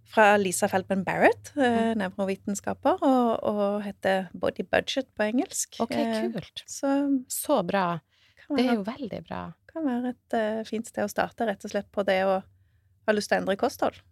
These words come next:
Speaker 2: Ja, det er veldig bra. Og så tenker
Speaker 1: Mm.
Speaker 2: jeg også at, eh, for at det som er, jeg tror folk, eh, strever for mye opp i hodet sitt med det her.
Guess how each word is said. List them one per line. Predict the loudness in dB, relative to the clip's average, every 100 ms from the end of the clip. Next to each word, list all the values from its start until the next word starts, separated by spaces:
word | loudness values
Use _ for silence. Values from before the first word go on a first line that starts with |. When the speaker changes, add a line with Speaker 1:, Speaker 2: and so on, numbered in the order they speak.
| 0
Speaker 2:
Ja, | 2 4 2
det | 0
er | 0
veldig | -2
bra. | 0 0
Og | 0
så | -6
tenker | -6 0
Speaker 1:
Mm. |
Speaker 2:
jeg | 2
også | 4 4
at, | 2 2
eh, | 2 2 -4 -20 -20 _ -10
for | -2 0
at | -2 -4 2
det | 2
som | 2 0
er, | 2 0 -2
jeg | -6 -6
tror | -6
folk, | -2 -2 0
eh, | 0 -2 -2
strever | -6 0 0 0 -2
for | -4
mye | -4 -4
opp | -4 -4
i |
hodet | -6 -6 -6
sitt | -6 -6
med | -6 -4
det |
her. | -4